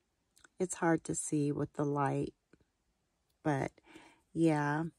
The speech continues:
And that one's eighteen ninety-five. And my next one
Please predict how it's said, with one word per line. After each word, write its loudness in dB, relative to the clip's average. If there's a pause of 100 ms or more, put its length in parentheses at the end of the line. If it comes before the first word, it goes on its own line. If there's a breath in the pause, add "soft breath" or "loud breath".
(1300 loud breath)
And 2
that 2
one's 2
eighteen 0
ninety-five. -4 (2250 loud breath)
And 0
my 2
next -2
one 4